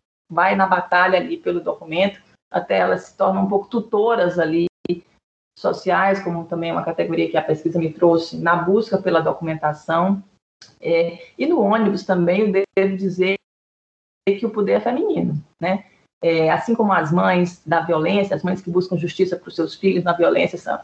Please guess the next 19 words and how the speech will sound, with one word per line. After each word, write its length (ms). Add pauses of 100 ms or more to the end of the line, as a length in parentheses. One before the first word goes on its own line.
elas 220
que 80
assumem 300
o 40
protagonismo, 680 (180)
na 180 (160)
busca 240
pela 180
documentação 680
também 380
são 140
as 200
mulheres, 460
que 100
são 160
as 100
protagonistas 600
da 120
busca, 420